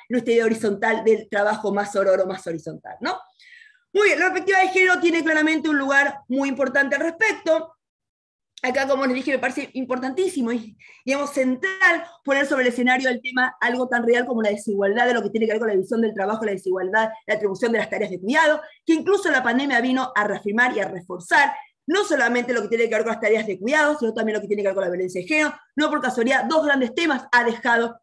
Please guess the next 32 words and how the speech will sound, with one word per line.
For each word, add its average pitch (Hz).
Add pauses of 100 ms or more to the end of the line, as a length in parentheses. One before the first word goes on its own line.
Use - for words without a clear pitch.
(120)
justamente 240
como 214
tendal 214
la, 214
la, 214 (380)
la 214
pandemia, 311
y 285
eso 247
también 294
tiene 302
que 240
ver 240
con 226
temas 226 (240)
que 269
hacen 247
al 208
fuero 196
de 180
familia. 160 (460)
Y 381
justamente 415
por 415
eso 427
me 392 (160)
gusta - (320)
esta 415
mirada 330
novedosa 254 (240)
y 294
distinta, 226